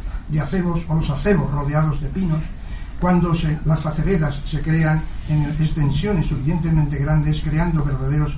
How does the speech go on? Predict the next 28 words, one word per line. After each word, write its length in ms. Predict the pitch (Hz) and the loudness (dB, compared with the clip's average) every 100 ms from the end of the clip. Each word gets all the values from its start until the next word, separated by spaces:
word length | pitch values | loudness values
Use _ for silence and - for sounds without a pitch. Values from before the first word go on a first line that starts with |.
| - | -6
sotobosques 800 | - 147 143 151 156 139 143 143 - - - | -4 -4 -2 0 0 -2 -4 -4 -6 -6 -6
que 320 | - 160 165 160 | 2 2 2 0
fructifican 680 | 151 135 147 156 208 165 139 123 | -2 -2 -2 0 0 -2 -2 -2
también 320 | 143 151 175 | 0 2 4
a 80 | 143 | 4
la 140 | 135 127 | 2 0
llegada 480 | 139 165 151 139 - - - | 2 2 2 0 -2 -4 -4
del 260 | 151 156 165 | -2 2 4
invierno 600 | 151 147 175 156 151 - - - | 6 6 4 4 2 0 -4 -2
y 80 | 139 | 0
que 120 | 139 | 0
crean 400 | 165 196 185 160 - - - | 2 2 4 2 0 -6 -6
otras 360 | 208 196 147 - | -4 -2 -2 -2
características 960 | 151 135 - 139 170 - - 143 135 - - - | -2 -2 -2 0 0 0 -2 -2 -4 -4 -6 -4
acompañantes 840 | 143 139 139 143 151 240 - - - - - 135 | -2 2 2 2 2 2 2 0 0 0 0 0
de 80 | |
los 160 | 151 139 | 2 2
pinares 420 | 156 - 190 151 | 2 4 4 2
y 40 | 147 | 2
de 100 | 156 | 2
los 140 | 170 | 2
robledales 600 | 165 147 139 156 165 165 - - | 2 4 4 4 2 2 -4 -8
sumamente 840 | - - 226 156 180 170 151 139 131 - | -4 0 4 4 4 4 2 0 -2 -4
singulares 760 | - 175 143 - 247 - - - - - - | 0 2 4 4 4 2 -4 -6 -6 -6 -2
y 240 | 214 226 | 0 0
que, 280 | 175 208 226 156 | -2 -2 -4 -2
mm, 160 | 139 135 127 | 0 -2 0
tienen, 420 | 175 170 180 | 0 2 0